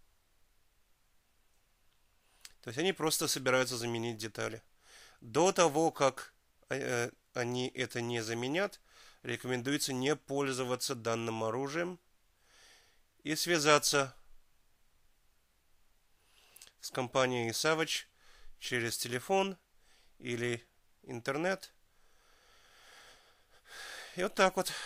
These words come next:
неожиданно для меня, к-, компания Savage тоже, оказывается, бывает, с-,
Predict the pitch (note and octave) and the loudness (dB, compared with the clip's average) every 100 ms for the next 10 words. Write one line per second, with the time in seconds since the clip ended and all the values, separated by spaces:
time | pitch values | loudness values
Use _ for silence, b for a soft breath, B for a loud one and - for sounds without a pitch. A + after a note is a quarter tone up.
0 | B B B B D3 E3 E3 D3 C#3+ B2 | B B B B -4 0 2 2 0 0
1 | B2+ C3 C3+ C#3 - - D3 D3 B2+ A2+ | 0 2 2 0 -4 -18 -18 -12 -10 -6
2 | B2 A#2+ D3+ E3 D3+ - B B B B | -4 -2 -2 -2 -4 -8 B B B B
3 | _ - - - A#3+ F#3+ F3+ - C#3 B2 | _ -16 -14 2 4 6 6 6 4 4
4 | C#3+ B2+ B2+ B2+ B2 - | 0 2 4 4 4 0